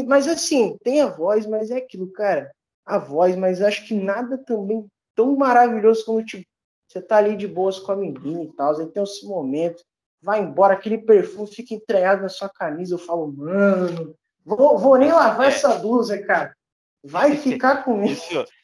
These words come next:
Speaker 2: isso aí
Speaker 1: É,
Speaker 2: eu
Speaker 1: é
Speaker 2: acho que, eu a-,
Speaker 1: difícil.
Speaker 2: eu acho que é verdade, porque assim, é, cara, até pra quem enxerga, cara, quando a pessoa, pô, o cheiro é diferente, né? É um
Speaker 1: Não,
Speaker 2: negócio que
Speaker 1: cara, não
Speaker 2: marca
Speaker 1: tem,
Speaker 2: mesmo.
Speaker 1: sim.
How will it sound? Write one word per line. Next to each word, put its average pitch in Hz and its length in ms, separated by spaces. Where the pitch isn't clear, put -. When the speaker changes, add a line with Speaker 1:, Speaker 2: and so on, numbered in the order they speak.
Speaker 2:
isso 143 240
aí 170 120
Speaker 1:
É, - 40
Speaker 2:
eu 277 60
Speaker 1:
é - 20
Speaker 2:
acho 254 160
que, 330 220
eu 320 80
a-, - 140
Speaker 1:
difícil. - 300
Speaker 2:
eu 143 100
acho - 140
que - 100
é 123 60
verdade, 120 540
porque - 220
assim, 131 400
é, 104 640
cara, 101 500
até 113 340
pra 147 200
quem 170 640
enxerga, 117 580
cara, 107 440
quando 147 140
a 254 40
pessoa, 190 680
pô, 156 160
o 113 40
cheiro - 360
é 359 40
diferente, 143 800
né? 98 220
É 117 220
um 240 40
Speaker 1:
Não, 180 100
Speaker 2:
negócio 233 240
que 240 60
Speaker 1:
cara, 147 200
não - 0
Speaker 2:
marca 117 360
Speaker 1:
tem, - 120
Speaker 2:
mesmo. 196 260
Speaker 1:
sim. 202 260